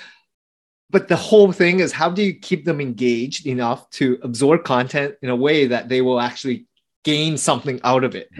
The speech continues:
And that's the challenge that we have in today's society and world, because with real-time data at the disposal, people's attention span is so short than ever before.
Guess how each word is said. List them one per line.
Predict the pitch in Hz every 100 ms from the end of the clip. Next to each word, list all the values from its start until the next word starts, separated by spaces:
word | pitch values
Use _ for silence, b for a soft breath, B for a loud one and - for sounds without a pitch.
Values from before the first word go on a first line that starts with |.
| B B B -
And | 160
that's | 226 330
the |
challenge | - 165 143 165 151
that |
we | 139 131
have | 139 139
in | 135
today's | - 127 131 117 113
society | 135 123 123 123 131
and | 117
world, | 123 190 110
because | 117 135 123 B B -
with | 147 165
real-time | 139 160 165 151 139 131
data | 147 165
at | 120 120 117
the | 127 120 _
disposal, | - - 190 208 - 113 - B B
people's | - 214 220 208 208 208 b b _ _ -
attention | 139 - 180 247 180
span | - 135 123 131 156 -
is | 143 135 123 -
so | - - 180
short | 196 147 156 165 - _
than | 139 135 127 _
ever | 139 139
before. | 127 120 120 107 170